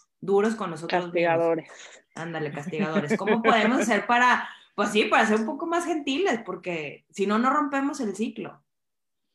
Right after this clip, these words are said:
Speaker 2: Híjole, sí, e-, e-, esto es, es difícil. De, no sé, creo que también es mi problema. <laughs> Pero, pero bueno,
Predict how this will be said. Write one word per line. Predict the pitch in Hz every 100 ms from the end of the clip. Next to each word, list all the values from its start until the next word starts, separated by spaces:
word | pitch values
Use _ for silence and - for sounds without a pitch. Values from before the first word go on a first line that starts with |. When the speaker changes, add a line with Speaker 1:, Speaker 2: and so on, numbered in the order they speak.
| - - _ _ _ _ _ _ _ _ _ -
Speaker 2:
Híjole, | 185 - 202 170 160
sí, | - 208
e-, | 214 208
e-, | 214 202 220 -
esto | 202 - 240
es, | 233 226 208 - - - - - -
es | 170 165
difícil. | 196 190 170 151 143 123 - _ _ _ _ _ _ _ 185
De, | 165 156 156 156 170 175
no | 156 160
sé, | - 175 147 _ _ _ _ _ _ -
creo | 165 175
que |
también | 180 170 165
es | 180
mi | 175
problema. | 156 143 147 143 139 _
<laughs> | - - - - 349 381 285 427
Pero, | 339 359 349 349 359 320 311 - - - - - 330 254 _ -
pero | 208 190
bueno, | 190 170 151